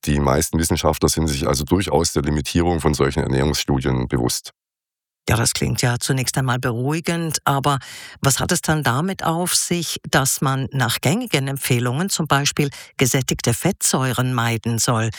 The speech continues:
Speaker 2: Die sind doch vor allem im Fleisch zu finden.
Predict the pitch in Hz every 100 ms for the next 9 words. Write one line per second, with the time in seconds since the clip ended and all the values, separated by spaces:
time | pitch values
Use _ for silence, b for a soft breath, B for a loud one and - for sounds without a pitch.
0 | B B - 151 233 196 135 - 113 120
1 | 110 120 135 110 113 - 123 117 107 -
2 | 123